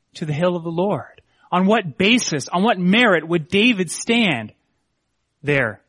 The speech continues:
before God? But the reason David could dwell with God, and he did, the reason why David could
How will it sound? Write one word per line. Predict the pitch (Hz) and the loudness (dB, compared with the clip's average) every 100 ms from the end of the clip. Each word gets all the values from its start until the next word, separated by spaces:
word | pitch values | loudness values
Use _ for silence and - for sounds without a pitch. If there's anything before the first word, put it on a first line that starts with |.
| _ _ _ - | _ _ _ -16
before | 135 156 143 | -6 -4 -2
God? | 143 139 98 - _ _ _ _ _ _ _ _ _ _ _ _ _ _ _ _ _ _ _ _ _ _ - | 0 -2 -4 -12 _ _ _ _ _ _ _ _ _ _ _ _ _ _ _ _ _ _ _ _ _ _ -14
But | 165 | -6
the | 147 | -2
reason | 160 214 247 160 110 101 _ _ _ _ _ _ - - | 2 4 4 2 -6 -10 _ _ _ _ _ _ -20 -12
David | 151 175 240 180 160 147 139 - _ _ _ _ | 0 2 4 2 0 -2 -4 -12 _ _ _ _
could | 208 190 156 - _ _ _ _ _ 208 | 0 2 0 -6 _ _ _ _ _ -6
dwell | 180 160 190 240 233 | -2 2 4 4 4
with | 220 165 | 0 2
God, | 220 233 143 | 4 4 2
and | 160 | 0
he | 180 | 2
did, | 180 254 165 - - _ _ _ _ _ _ _ _ _ _ _ _ _ | 2 2 0 -6 -20 _ _ _ _ _ _ _ _ _ _ _ _ _
the | 165 | -2
reason | 175 240 277 208 214 190 | 4 6 6 4 0 2
why | 190 | 0
David | 170 202 254 262 190 170 - | 2 4 4 4 2 -2 0
could | 214 196 | 2 2